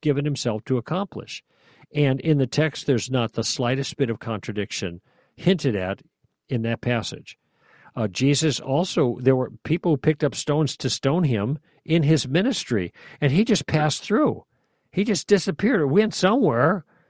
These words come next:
They didn't do it. Why? Because his time,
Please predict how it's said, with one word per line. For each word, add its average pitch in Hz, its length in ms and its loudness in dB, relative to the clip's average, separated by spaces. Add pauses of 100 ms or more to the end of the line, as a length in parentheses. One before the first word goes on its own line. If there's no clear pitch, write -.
(720)
They 185 140 6
didn't 190 260 4
do 240 240 2
it. - 220 -4
Why? 165 340 0
Because 120 360 0
his 147 180 2
time, 135 320 -2